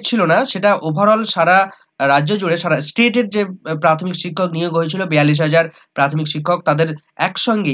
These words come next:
ইনক্লুডিং ভাবে, আহ, তাদের লিস্ট প্রকাশ করেছিল প্রাথমিক শিক্ষা পর্ষদ। এবং ষোলো হাজার পাঁচশো, আহ, দু হাজার কুড়ি সালে যে মেরিট লিস্ট প্রকাশ পেয়েছিল,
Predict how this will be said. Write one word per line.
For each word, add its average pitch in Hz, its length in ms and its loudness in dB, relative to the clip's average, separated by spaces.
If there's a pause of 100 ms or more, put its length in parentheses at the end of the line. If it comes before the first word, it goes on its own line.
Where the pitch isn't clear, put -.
ইনক্লুডিং 247 420 0 (160)
ভাবে, 143 200 2 (460)
আহ, 123 300 -2
তাদের 139 240 0
লিস্ট 180 240 -2
প্রকাশ 180 200 0 (100)
করেছিল 180 260 -4 (340)
প্রাথমিক 143 380 -2
শিক্ষা 143 200 -8
পর্ষদ। 123 280 -6
এবং 202 80 0 (360)
ষোলো 202 220 2
হাজার 208 220 0
পাঁচশো, 202 300 -2
আহ, 143 480 -2
দু 147 100 0
হাজার 170 200 2
কুড়ি 190 180 -2
সালে 196 120 -2 (100)
যে 190 60 0 (300)
মেরিট 156 240 -2
লিস্ট 165 180 -8
প্রকাশ 175 280 2
পেয়েছিল, 190 240 -2